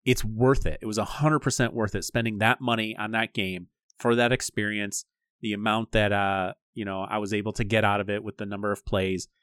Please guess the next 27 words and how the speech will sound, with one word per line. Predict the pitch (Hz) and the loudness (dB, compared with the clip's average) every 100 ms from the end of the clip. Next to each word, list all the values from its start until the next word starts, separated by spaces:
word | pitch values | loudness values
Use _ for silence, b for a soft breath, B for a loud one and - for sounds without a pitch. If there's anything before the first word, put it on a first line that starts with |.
| _ - | _ -10
and | 104 | -4
just | 104 110 | -2 -2
the | |
sheer | 101 - 127 123 | -2 0 2 2
enjoyment. | 101 107 101 90 | 0 -2 -2 -4
And | 104 104 | -4 -2
I | 110 | -2
always | - 123 127 104 | 2 2 2 0
look | 110 110 95 | -2 -2 0
back | 104 117 101 | 2 2 0
on | 98 | -4
it | 95 | -6
fondly. | - 151 160 113 78 - - _ _ _ - | -2 2 2 0 -6 -14 -20 _ _ _ -12
It's | - | -4
about | 90 - | -4 -4
cre-, | - 107 | -6 -4
you | 110 | -2
know, | 98 | -4
creating | - 113 107 107 | -2 2 2 2
that | 101 - | 0 -2
memory | 107 113 104 92 87 87 - _ _ _ _ - | -2 0 0 -4 -4 -8 -14 _ _ _ _ -2
of | 95 95 92 90 104 | 0 0 -2 -4 -10
the | 107 104 | -2 0
experience | 92 - - 120 110 104 - | 0 -2 0 2 2 0 -4
that | 92 | -2
I | 90 | -2
had. | - 104 - | -2 -4 -4